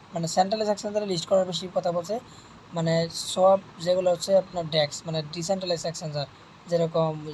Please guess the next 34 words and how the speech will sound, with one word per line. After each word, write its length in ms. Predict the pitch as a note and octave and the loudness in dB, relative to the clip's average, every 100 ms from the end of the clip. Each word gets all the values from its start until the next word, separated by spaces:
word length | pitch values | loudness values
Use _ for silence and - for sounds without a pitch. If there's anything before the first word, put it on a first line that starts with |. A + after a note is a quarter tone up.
| D3+ | -4
যেগুলো 300 | D#3+ D#3 D3+ | -2 0 -2
আমরা 200 | D3 D3 | -4 -4
ইউজ 240 | C#3+ C#3+ | -4 -6
করি, 140 | - D#3 | -6 -4
যেমন 180 | D#3 D3 | -4 -2
প্যানকেক 340 | F3 E3+ E3 D3+ | -2 -2 -6 -8
সোয়াপ, 280 | - D#3 C#3+ - - - | -6 -6 -6 -16 -18 -2
ওইগুলো 300 | G3 G3+ G3+ | -2 4 4
তো 120 | F#3+ | 4
ওরা 100 | F3+ | 0
লিস্ট 240 | E3 E3 - | 0 -4 -4
করার 220 | F3 E3+ E3 F3 E3 | -2 -2 -4 -8 -8
সম্ভাবনা 380 | F3+ D#3+ D#3 D#3 - | -4 -4 -4 -8 -6
খুবই 180 | E3+ | -6
কম। 200 | D#3+ E3 C3+ - - - - - - - - - - - | -4 -4 -6 -12 -20 -20 -20 -20 -20 -20 -20 -20 -12 0
এবং 220 | F3 G3 | 2 2
এখানে 420 | F3+ G3 G3+ F3+ | 2 0 2 0
airdrop 160 | E3 F3+ | 0 -2
প্ল্যান 220 | F3 E3+ | 0 -2
সম্পর্কে 280 | E3 F#3+ E3 | -2 -4 -2
আরও 180 | D3+ D#3+ | -2 0
বলছে 400 | F3 E3+ G3+ G3 | -2 -4 -6 0
যে, 280 | E3 D#3 D#3 - - - - - - - - - - | 0 0 -4 -16 -20 -20 -20 -20 -20 -20 -20 -16 -8
"According 320 | D3+ F3+ F3+ | -2 -2 0
to 80 | F#3 | 0
community 320 | F#3 F3+ F3+ | 0 0 -2
feedback, 360 | E3 E3 F3 F#3 | -2 0 0 0
unclaimed, 560 | E3 E3 E3+ F3 F3+ | -2 -4 -2 -4 -4
uh, 280 | F3 D#3+ D#3 | -4 -2 0
airdrop 380 | D#3+ D3+ E3 F3+ | 0 -2 -6 -4
O 60 | E3 | -4
X 140 | D#3+ | -4
will 360 | - F3 D#3+ | -6 -6 -4
be 80 | D#3+ | -4